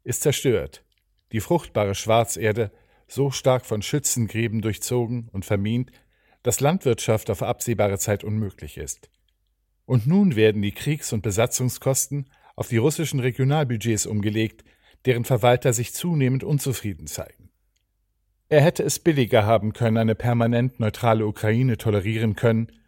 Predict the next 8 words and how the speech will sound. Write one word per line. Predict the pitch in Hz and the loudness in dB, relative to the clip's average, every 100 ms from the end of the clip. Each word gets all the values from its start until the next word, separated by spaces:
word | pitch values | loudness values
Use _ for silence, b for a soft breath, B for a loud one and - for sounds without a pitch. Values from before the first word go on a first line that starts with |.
| b b - | b b -4
die | 104 | -2
zwar | - 120 | 2 2
mit | 123 - | 2 2
der | 117 | 2
E | 113 | 0
U | 147 180 | -4 -2
wirtschaftlich | 107 110 - 117 - 117 117 | 0 0 2 0 0 -4 -2
assoziiert, | 113 110 113 - 127 151 - | -4 -2 -4 -4 -2 -2 -4